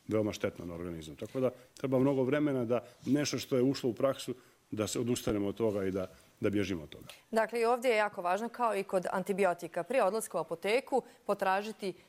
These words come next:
Speaker 2: savjet stručnjaka, odnosno otići kod ljekara.
Speaker 1: Postavlja se pitanje što idete u apoteku. Ako već idete, onda idete po preporuci ljekara,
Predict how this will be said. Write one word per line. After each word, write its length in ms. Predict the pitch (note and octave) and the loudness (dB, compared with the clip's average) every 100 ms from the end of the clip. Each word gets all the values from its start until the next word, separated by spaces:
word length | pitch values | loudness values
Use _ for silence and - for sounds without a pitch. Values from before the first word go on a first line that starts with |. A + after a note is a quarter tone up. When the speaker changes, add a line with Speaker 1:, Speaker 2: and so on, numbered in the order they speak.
| - | -8
Speaker 2:
savjet 440 | - G3 G3 F3+ | 0 2 2 -2
stručnjaka, 580 | - A#3+ B3+ B3 G3+ G3+ | -6 -6 -4 -4 0 2
odnosno 680 | F#3+ F3+ G3+ - G#3+ F#3+ F#3 | 4 2 0 -4 0 -2 0
otići 320 | F3+ E3+ E3+ | -4 -4 -6
kod 120 | - E3 | -4 -4
ljekara. 180 | - | -2
Speaker 1:
Postavlja 200 | B2 D3+ | 0 2
se 100 | B2 | 0
pitanje 260 | - B2 C3 | -2 -2 0
što 120 | - | 2
idete 160 | C3 A#2+ | 2 0
u 40 | |
apoteku. 380 | G2+ A2 F#2 - | -6 -6 -6 -8
Ako 200 | F#2+ - | -14 -6
već 160 | A2+ - | -4 0
idete, 300 | D#3+ E3+ D3+ | 0 0 0
onda 200 | D#3 C#3+ | 2 4
idete 300 | D#3 C#3 B2 | 4 2 0
po 120 | C3 | 0
preporuci 500 | B2 C3 B2+ A2 - | 0 -2 -4 -6 -4
ljekara, 440 | G2 - G#2+ F3 | -6 -4 -4 -4